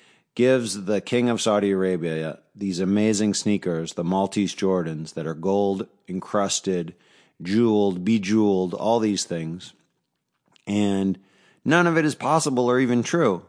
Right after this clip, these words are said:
It's fiction. It's totally fiction. It's made up. And it's fun, and I hope you like it. And I'd be curious to know if you're listening, if you've been watching the Michael Jordan documentary and what it makes you think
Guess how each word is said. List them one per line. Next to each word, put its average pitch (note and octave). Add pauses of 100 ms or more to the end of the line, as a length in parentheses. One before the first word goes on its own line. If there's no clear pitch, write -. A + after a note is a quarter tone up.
(800)
It's G#2+
fiction. G2+ (100)
It's C3
totally D#3
fiction. D3+ (280)
It's B2
made C#3+
up. C3 (680)
And C3+ (600)
it's -
fun, B2+ (260)
and G#2
I A2
hope A2+
you A2+
like G#2+
it. G2 (300)
And G#2
I'd F#2+
be F#2+
curious C3
to G#2+
know F#2+
if F2
you're C3
listening, F#2+
if F#2+
you've C#3+
been B2+
watching A2+
the G2
Michael G2+
Jordan F#2+
documentary F2+
and F2
what G#2
it G2+
makes G2
you C#3+
think F#2+